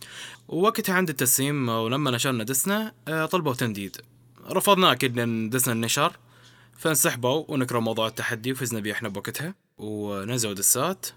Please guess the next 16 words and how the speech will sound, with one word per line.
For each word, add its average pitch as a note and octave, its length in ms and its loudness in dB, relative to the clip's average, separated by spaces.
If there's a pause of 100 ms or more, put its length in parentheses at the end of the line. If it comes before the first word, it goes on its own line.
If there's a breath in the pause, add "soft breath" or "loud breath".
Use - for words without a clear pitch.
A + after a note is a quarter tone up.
(120)
وصار A2+ 320 0
بيف. G2 340 -8 (480 loud breath)
وآخر F3 220 4
شي D#3 160 2
دسيناهم، C3+ 640 2
آه، A2+ 200 -2
رجعوا B2 300 0
ردوا B2+ 220 -2
ورا A2 160 -2
ست - 240 0
أشهر: E3 480 0
"وينك B2 420 -2
ويش A2+ 180 -2
بيف A2 220 -4
ما A2 140 -4
أدري"، E3 220 -4